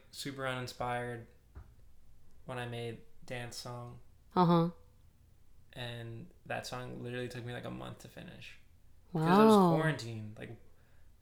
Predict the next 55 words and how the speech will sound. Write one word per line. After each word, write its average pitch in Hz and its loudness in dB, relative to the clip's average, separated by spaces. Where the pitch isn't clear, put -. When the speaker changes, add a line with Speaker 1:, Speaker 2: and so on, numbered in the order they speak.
Speaker 1:
dude, 131 -2
like, 113 -6
it 180 0
was, 165 6
like, 160 6
right 147 10
in 160 4
the 156 2
Speaker 2:
Yeah. 151 2
Speaker 1:
beginning, 127 -2
and 120 -8
I 127 -4
had 131 0
no 127 -2
idea 123 0
what 117 0
was 117 -4
happening 120 -4
in 120 -8
the 120 -8
world. 117 -4
Speaker 2:
Mm-hmm. 170 4
Speaker 1:
It - -10
was 131 -4
all, 135 6
like, 127 4
gloomy, 123 -6
and 127 -10
I 135 -2
don't 139 0
wanna, 131 0
like, 120 -2
make 123 -10
songs 120 -8
about 117 -6
that. 120 -4
Speaker 2:
Mm-hmm. 156 2
Speaker 1:
So - -10
it 120 -6
was 113 -8
just, 117 -8
like, 143 0
a 127 6
weird 120 0
time, 117 -10
and 117 -12
that 120 -10
song 123 -6
took 120 -10
me, 120 -10
like, 117 -12
a 120 -10
month 117 -12
to - -20
finish. 117 -16